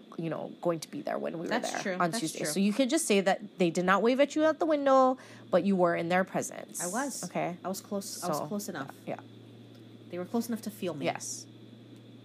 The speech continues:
Speaker 2: Anyway, so the next day, unfortunately, I had to work for, I had, we had,
Speaker 1: Yes.
Speaker 2: I had to work, like, almost a full
Speaker 1: So I
Speaker 2: day.
Speaker 1: did some morning shopping.
Speaker 2: Jared did some shopping, went to the gym, did her normal, like, morning routine.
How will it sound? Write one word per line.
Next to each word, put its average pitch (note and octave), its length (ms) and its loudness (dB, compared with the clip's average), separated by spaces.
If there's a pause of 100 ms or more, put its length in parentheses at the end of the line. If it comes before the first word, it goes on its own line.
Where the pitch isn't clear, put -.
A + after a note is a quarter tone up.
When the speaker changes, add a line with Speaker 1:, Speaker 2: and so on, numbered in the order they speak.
(920)
Speaker 2:
Anyway, G3 540 2
so - 160 -2
the C4 80 4
next F4 280 -2
day, D4+ 120 4
unfortunately, A#3+ 600 0
I E3 40 -2
had F3 200 -6
to D#3 80 -6
work A#2+ 280 -6
for, A2+ 340 -6 (140)
I D#3 60 -2
had, F3 100 -4 (220)
we F3 80 -4
had, - 120 -2
Speaker 1:
Yes. G3+ 180 -2
Speaker 2:
I F3 60 0
had G3+ 120 0
to G3 80 -2
work, D#3 240 -4
like, D3 200 -4
almost D3+ 280 -6
a C#3 40 -6
full - 100 -6
Speaker 1:
So G3+ 60 0
I G3 100 4
Speaker 2:
day. G3 80 0
Speaker 1:
did A3 120 -2
some A3 140 4
morning E3+ 600 -2
shopping. - 420 -6
Speaker 2:
Jared A#3 240 4
did A#3 120 -2
some A3+ 120 -2
shopping, F3+ 520 -2
went E3 120 -8
to - 80 -12
the F3 80 -8
gym, C#3+ 460 -4
did D3 140 -6
her D3+ 120 -8
normal, B2+ 400 -8
like, B2 180 -10
morning C3 280 -6
routine. C3 500 -8